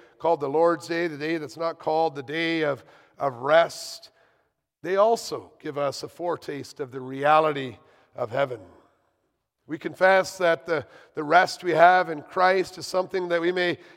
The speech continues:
enjoy all the days of our lives as we, we rest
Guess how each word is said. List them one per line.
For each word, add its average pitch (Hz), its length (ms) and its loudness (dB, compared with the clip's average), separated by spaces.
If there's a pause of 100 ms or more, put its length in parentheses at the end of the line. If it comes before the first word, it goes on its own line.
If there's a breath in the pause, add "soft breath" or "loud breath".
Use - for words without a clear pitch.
enjoy 170 420 2
all 214 320 4
the 214 100 2
days 214 400 2
of 180 80 -2
our 190 180 4
lives 208 520 4
as 175 160 -4
we, 175 160 -4 (240 loud breath)
we 180 100 -6
rest 185 640 2